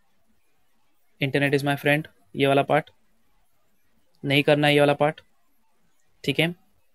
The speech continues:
फिर, अ, गेट इन्फॉर्मेशन हम लोग जो आते, अंडरस्टैंडिंग,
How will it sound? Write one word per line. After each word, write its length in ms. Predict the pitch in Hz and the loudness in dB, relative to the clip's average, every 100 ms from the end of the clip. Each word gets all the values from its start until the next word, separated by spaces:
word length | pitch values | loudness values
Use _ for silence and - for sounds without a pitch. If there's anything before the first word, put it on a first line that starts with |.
| _ _ _ _ - | _ _ _ _ -4
फिर, 240 | 143 151 _ _ - | -2 -2 _ _ -8
अ, 260 | 139 139 139 | -4 -2 -2
गेट 300 | 135 147 143 | 2 0 0
इन्फॉर्मेशन 540 | 143 135 147 147 147 143 | -6 -2 -2 -2 -4 -4
हम 80 | |
लोग 120 | 143 139 | -4 -2
जो 140 | 143 - - | -4 -4 -4
आते, 320 | 139 143 131 _ _ _ _ _ _ _ _ _ _ _ _ _ _ _ _ _ - | 0 0 -2 _ _ _ _ _ _ _ _ _ _ _ _ _ _ _ _ _ -8
अंडरस्टैंडिंग, 540 | 139 139 151 151 | -8 -4 -2 -2